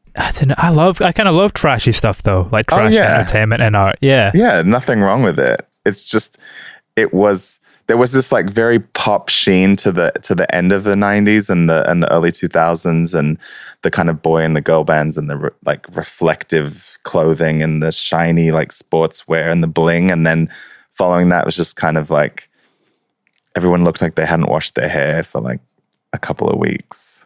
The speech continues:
Speaker 2: <laughs>
Speaker 1: They probably hadn't.
Speaker 2: Yeah.
Speaker 1: <laughs> But then, yeah, the camp of the kinda nineties I quite liked. Like, I went back and watched,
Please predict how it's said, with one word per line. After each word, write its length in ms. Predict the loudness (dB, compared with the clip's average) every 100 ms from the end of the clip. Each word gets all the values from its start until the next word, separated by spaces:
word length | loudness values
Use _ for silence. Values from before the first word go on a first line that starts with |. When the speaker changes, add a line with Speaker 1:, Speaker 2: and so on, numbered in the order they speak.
| -12
Speaker 2:
<laughs> 200 | -10 -10 -14 -12 -4
Speaker 1:
They 80 | 0
probably 280 | 2 2
hadn't. 340 | 2 2 0 -2
Speaker 2:
Yeah. 240 | 0 2 0 -4 _ _ _ _ -8
Speaker 1:
<laughs> 60 | -6 -6 -10 -6 -4 -4 -8 -10 -16 -14 -14 -10 -8 -8 -10 -16 -20 _ -10
But 100 | -2
then, 220 | 2 4 4
yeah, 160 | 4
the 100 | 2
camp 520 | 0 0 0 0 0
of 80 | 0
the 80 | 0
kinda 180 | 2 2
nineties 300 | 2 2 0
I 80 | 0
quite 240 | 2 2
liked. 280 | 4 2 2
Like, 200 | -2 0
I 60 | 2
went 200 | 2 0
back 240 | -2 0
and 140 | 2
watched, 720 | 4 4 4 0 -8 -12 -16